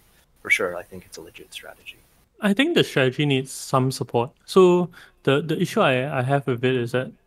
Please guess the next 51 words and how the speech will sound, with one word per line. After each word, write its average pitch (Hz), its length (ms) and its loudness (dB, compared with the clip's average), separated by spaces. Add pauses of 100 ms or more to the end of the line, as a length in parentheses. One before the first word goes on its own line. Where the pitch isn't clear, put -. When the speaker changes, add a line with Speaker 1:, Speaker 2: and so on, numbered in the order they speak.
(260)
Speaker 2:
um, 120 600 -2 (300)
you 147 140 -4
kind 285 240 0
of 185 80 4
need 156 220 4
a, 160 120 -4
a, 135 280 0
a 156 100 -4
means 147 360 4
to, 117 540 0 (320)
to 139 100 2
draw 131 220 6
more 127 160 4
cards. 120 400 -2
I 135 60 -2
mean, 139 240 2
that's, 127 320 2 (220)
that 147 160 0
how, 139 220 2
that's 147 200 0
how 139 140 -2
it 127 80 -8
fuels 127 340 2
your - 80 -6
artillery. 117 480 -2 (260)
So - 180 0
actually, 247 260 2
one 220 140 8
of 220 80 4
the, 139 140 4 (220)
the 135 120 2
cards 165 280 0
which - 100 -2
I 127 60 4
really 151 360 4
like 160 180 2
in 120 80 2
this 120 120 0
deck 123 160 0
is 131 160 -4
Duncan 127 340 0
Idaho. 120 540 2 (280)
So 240 120 4
Duncan 202 240 4
Idaho 175 300 0
is 139 100 -4
a 123 60 -6
card 131 240 -2
which 113 100 -8
I 120 140 -4
generally 123 760 -2